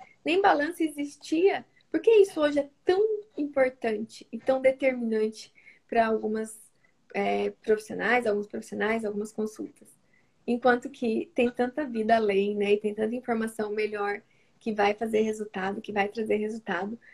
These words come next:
além do gráfico, além do peso, além de um ponto na curva, além de um número,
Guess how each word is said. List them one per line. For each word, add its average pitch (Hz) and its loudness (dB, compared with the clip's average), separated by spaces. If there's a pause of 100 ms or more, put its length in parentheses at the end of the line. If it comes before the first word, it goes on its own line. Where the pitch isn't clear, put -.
(220)
além 220 6
do 202 2
gráfico, 208 0
além 208 2
do 208 -4
peso, 202 0
além 190 2
de 208 0
um 220 0
ponto 220 -4
na 214 -4
curva, 190 -6
além 214 0
de 226 -6
um 262 -6
número, 233 0